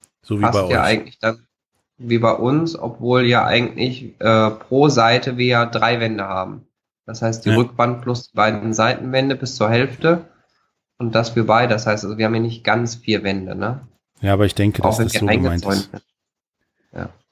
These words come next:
Speaker 1: Ja, und dann haben die auch noch eine Beach-Variante, die sieht übrigens sehr übel aus, weil der Ball, wenn der da auf dem Boden titscht, bewegt er sich nicht mehr. Also er muss die ganze Zeit oben gehalten werden.
Speaker 2: Ja,
Speaker 1: Ähm,
Speaker 2: genau.
Speaker 1: aber da ist ja jetzt gerade die ganze Welt, äh, erobert.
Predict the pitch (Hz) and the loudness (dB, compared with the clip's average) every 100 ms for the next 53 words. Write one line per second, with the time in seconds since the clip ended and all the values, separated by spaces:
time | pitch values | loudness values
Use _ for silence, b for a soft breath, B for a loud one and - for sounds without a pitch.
0 | _ _ - 104 - 104 104 104 110 95 | _ _ -2 -2 -2 2 4 6 4 4
1 | 98 98 95 92 131 - 120 113 104 107 | 2 2 0 0 -4 2 4 6 4 4
2 | - 98 95 95 95 95 - 92 92 - | 2 0 2 0 0 -4 -4 -2 -2 0
3 | 95 101 104 104 107 - 101 95 92 92 | 0 0 -2 0 0 2 2 2 2 4
4 | 95 92 92 90 87 90 92 95 92 - | 4 2 2 2 2 2 2 2 -2 -2
5 | 90 90 82 76 76 - - - _ - | 0 2 0 -4 -10 -14 -20 -20 _ -14
6 | 87 92 95 - 92 85 87 92 95 85 | -4 2 2 2 2 2 2 4 4 4
7 | - - - 71 - - B B B B | 0 -6 -8 -8 -8 -16 B B B B
8 | B B B - 135 117 123 127 120 _ | B B B -2 2 4 4 2 -2 _
9 | - 135 110 _ _ _ - - _ _ | -10 -6 -6 _ _ _ -20 -20 _ _
10 | _ _ _ - 127 120 123 117 113 107 | _ _ _ 2 4 6 4 2 0 0
11 | 101 107 101 101 - 92 117 147 - - | -4 -4 -2 -4 -2 2 4 4 -2 -2
12 | 123 117 113 - 117 131 139 175 - - | 2 2 2 2 2 2 2 0 0 -20